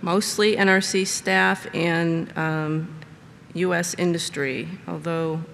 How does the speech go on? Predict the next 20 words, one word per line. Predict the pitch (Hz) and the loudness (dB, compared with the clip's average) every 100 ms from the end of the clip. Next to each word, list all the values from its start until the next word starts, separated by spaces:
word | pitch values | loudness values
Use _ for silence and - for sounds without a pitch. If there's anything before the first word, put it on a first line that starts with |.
| - | 0
other | 165 170 151 143 | 2 2 0 -2
is | 139 - - | -6 -8 -8
kind | 165 156 | -6 -6
of | 151 156 - - - - | -6 -12 -18 -20 -18 -4
hedging | 170 160 160 | -2 -2 -2
up | 160 160 | -2 0
there. | 131 139 147 - - - - | 0 0 -4 -14 -18 -14 0
So | 190 | 2
good | 190 226 | 6 6
to | 247 | 8
know | 220 190 | 8 8
who's | 247 202 208 | 8 6 6
in | 190 | 4
the | 190 | 8
audience. | 160 160 175 262 - - - - - - - - | 8 8 6 4 -2 -8 -18 -20 -18 -16 -14 6
Um, | - 202 190 | 12 12 12
we | 190 214 | 8 4
do | 254 | 2
have, | 294 233 190 165 - - - | 6 6 6 2 -10 -14 2
uh, | 190 170 | 4 4